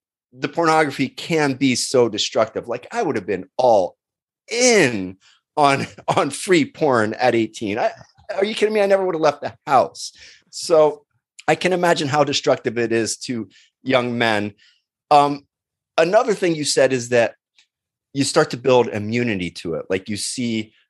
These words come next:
y-, you're right. A lot of the porn is directed at, like, stepmom, step-, stepdaughter, this kind of stuff. And, and the porn becomes more and more aggre-, I didn't intend to talk to you about porn, but y-, you brought it up.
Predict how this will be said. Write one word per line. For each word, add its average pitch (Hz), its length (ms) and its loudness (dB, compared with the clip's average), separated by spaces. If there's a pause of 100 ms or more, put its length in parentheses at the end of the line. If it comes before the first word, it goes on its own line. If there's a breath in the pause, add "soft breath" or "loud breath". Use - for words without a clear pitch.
(320)
y-, 127 200 -8
you're 127 180 -4
right. 127 300 2
A 113 60 -2
lot 123 220 6
of 131 60 -2
the 113 60 -6
porn 117 240 -4
is 107 120 -2
directed 107 300 -2
at, 98 160 2
like, 90 160 -6
stepmom, 92 800 -2
step-, - 420 -2
stepdaughter, 104 640 2
this - 180 -6
kind 101 220 -2
of 95 80 -6
stuff. - 420 0 (120)
And, 104 400 -4 (440 soft breath)
and 104 440 -4
the 113 100 -12
porn 151 560 -2 (180)
becomes 117 380 -8
more 120 300 0
and 107 120 -2
more 107 360 0
aggre-, 95 520 0
I 160 80 4
didn't 170 180 2
intend 110 260 -10
to - 60 -16
talk 101 220 -6
to - 60 -16
you 71 80 -14
about 80 220 -10 (440)
porn, 85 380 -4
but 87 260 -6
y-, 104 280 -16
you 120 120 -8
brought 135 280 2
it 95 100 -4
up. 101 240 0